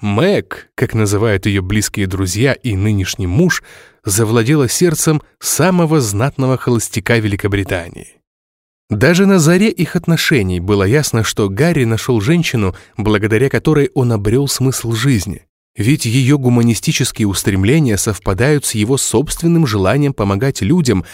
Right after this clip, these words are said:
оказавшимся на обочине общества. Мир с изумлением наблюдал за стремительным развитием отношений этой пары,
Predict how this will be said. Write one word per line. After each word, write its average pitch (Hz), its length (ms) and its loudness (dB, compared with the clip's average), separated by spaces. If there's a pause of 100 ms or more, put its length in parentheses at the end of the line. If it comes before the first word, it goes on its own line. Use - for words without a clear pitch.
(140)
оказавшимся 135 640 -2
на 113 160 2
обочине 113 480 0
общества. - 680 -6 (680)
Мир 156 280 2
с - 120 0
изумлением 160 640 2
наблюдал 143 460 2
за 139 100 0
стремительным 135 640 0
развитием 107 520 0
отношений 113 580 0
этой 95 300 -4
пары, 85 420 -4